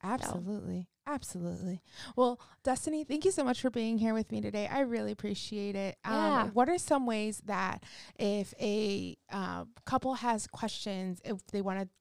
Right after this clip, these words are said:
Speaker 2: tour the Postmark, if they wanna pick your brain, what are some ways that they can get a hold of you?
Speaker 1: So, uh, you can go to our website, which is the postmark O H dot com,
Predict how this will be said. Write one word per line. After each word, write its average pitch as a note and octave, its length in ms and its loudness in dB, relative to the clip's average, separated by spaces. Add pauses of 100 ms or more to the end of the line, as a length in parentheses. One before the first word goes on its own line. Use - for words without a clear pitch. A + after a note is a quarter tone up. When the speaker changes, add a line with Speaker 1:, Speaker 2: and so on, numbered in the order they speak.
Speaker 2:
tour G#3+ 180 -2
the G#3+ 80 -6
Postmark, A3+ 560 -2
if F3+ 120 -6
they F#3 80 -2
wanna F#3+ 200 0
pick - 200 -6
your G#3 120 -2
brain, B3 380 -2 (360)
what B3 160 4
are C#4 60 6
some C4 180 0
ways A3+ 160 0
that A3 100 -2
they G#3 80 -4
can G#3 140 0
get F#3+ 140 0
a F#3+ 40 0
hold - 260 -10
of - 80 -12
you? - 120 -12 (280)
Speaker 1:
So, A#3+ 500 8
uh, A3+ 140 8
you B3 140 -4
can C4+ 140 0
go A#3+ 160 10
to B3+ 100 8
our C4+ 200 10
website, G#3+ 640 2
which G3+ 300 2
is G3+ 220 0
the G3+ 240 6
postmark G3+ 760 0
O G#3 180 4
H F#3+ 280 0
dot G#3 220 0
com, F#3+ 400 4